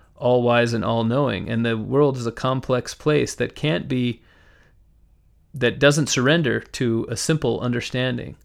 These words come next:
of the way things, quote unquote, should be. And now I'd like to discuss a third level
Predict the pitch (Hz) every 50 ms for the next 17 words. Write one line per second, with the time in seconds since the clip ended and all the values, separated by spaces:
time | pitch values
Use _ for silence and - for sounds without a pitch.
0 | _ _ _ - 160 127 123 127 123 123 123 123 120 - 127 120 117 120 - -
1 | - 139 123 117 120 117 117 - 123 117 - - - - 147 131 113 113 117 120
2 | 123 127 113 - - - _ _ _ _ _ _ _ _ _ - - _ _ _
3 | _ _ _ _ _ _ _ _ _ _ _ _ _ _ _ _ _ _ _ _
4 | _ _ _ _ - 135 143 170 208 262 269 233 240 220 - - 175 175 165 -
5 | - - 170 - - - - 196 214 277 196 131 117 110 - 67 71